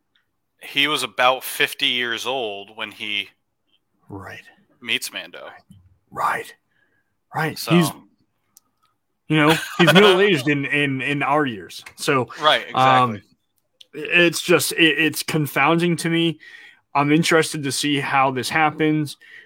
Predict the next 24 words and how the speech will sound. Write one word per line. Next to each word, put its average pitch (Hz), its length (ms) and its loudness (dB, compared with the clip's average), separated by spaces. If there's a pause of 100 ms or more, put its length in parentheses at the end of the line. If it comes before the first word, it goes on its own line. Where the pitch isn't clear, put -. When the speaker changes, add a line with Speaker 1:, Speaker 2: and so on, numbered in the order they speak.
(120)
Speaker 2:
Maybe, 160 540 4
this 165 240 4
is 175 100 2
what 170 120 6
I 143 100 6
hope 151 240 2
happens, 127 400 -2
Mike. - 320 -14 (140)
This 135 140 -6
is 135 60 -10
what 139 120 4
I 131 80 0
ho-, - 200 -12
hope 123 240 -6
happens. 104 480 -10 (1600)
That 151 360 4 (460)
he 165 240 -4
goes 151 520 8
back, 123 720 -4 (240)
uh, 131 420 2 (100)
and 143 200 -4
tries 139 440 0
to 131 120 -8
save, 123 720 -4